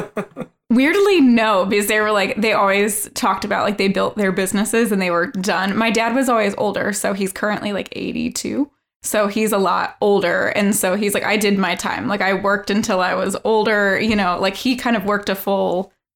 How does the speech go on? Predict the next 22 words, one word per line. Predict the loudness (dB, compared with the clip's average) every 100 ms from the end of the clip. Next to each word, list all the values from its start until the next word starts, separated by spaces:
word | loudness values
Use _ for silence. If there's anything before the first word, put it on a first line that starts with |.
| _
career. | -4 -2 0 0 2 2 0
Like, | 0 0
it |
was | 0
a | 2
little | 2 2
bit | 0
shortened, | 0 0 0 0
but | 0
nothing | 0 -2 -2
crazy. | -4 -2 -2 -2 -4
Like, | -4
by | -2
fire | -4 -2 -2 -2
standards, | 0 0 0 0
he'd | -2 0
be, | 0
like, | 0
a | 0
very | 0 0 0
old | 0 0 0
retiree, | -2 0 2 2 2 2 0